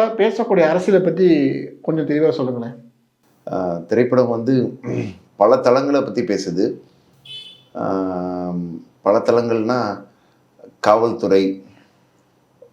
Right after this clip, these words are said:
Speaker 2: ஊடகத்துறை, அரசியல், ம், அப்புறம் இந்த அதிகார வர்க்கம் இருக்காங்க இல்லையா,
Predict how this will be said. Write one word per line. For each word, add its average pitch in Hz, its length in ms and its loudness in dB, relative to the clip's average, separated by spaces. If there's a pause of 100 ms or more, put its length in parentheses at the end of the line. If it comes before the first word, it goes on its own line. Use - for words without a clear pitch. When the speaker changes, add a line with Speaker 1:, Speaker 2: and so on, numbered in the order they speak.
(100)
Speaker 2:
ஊடகத்துறை, 98 720 4 (1000)
அரசியல், 101 840 2 (1160)
ம், 98 500 -4
அப்புறம் 113 300 0
இந்த 98 580 2 (300)
அதிகார 143 500 4
வர்க்கம் 101 300 0
இருக்காங்க 95 300 -2
இல்லையா, 98 260 0